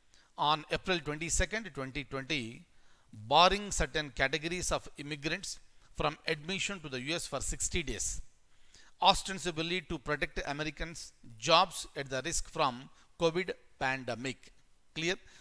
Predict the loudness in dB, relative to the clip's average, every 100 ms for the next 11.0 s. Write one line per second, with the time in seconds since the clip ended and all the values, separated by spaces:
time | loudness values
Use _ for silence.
0 | -12 -4 0 -2 -2 -4 -2 -2 0 0
1 | 0 -4 -4 -4 -4 -6 -6 -6 -6 -6
2 | -6 -4 -4 -4 -6 -4 -4 -2 -4 -6
3 | -6 -12 -20 -20 -12 -6 0 4 2 2
4 | -6 -8 -8 -8 -6 -6 -6 -8 -10 -16
5 | -20 -20 -20 -20 -20 -20 -20 -12 0 2
6 | 4 0 -4 -4 -2 -2 -2 -6 -8 -10
7 | -8 -6 -6 -8 -4 -4 -4 -8 -18 -20
8 | -14 -8 -4 -4 -6 -8 -6 -4 -4 0
9 | -2 -2 -6 -6 -8 -2 0 0 -4 -10
10 | -18 -8 -6 -6 -6 -6 -6 -6 -6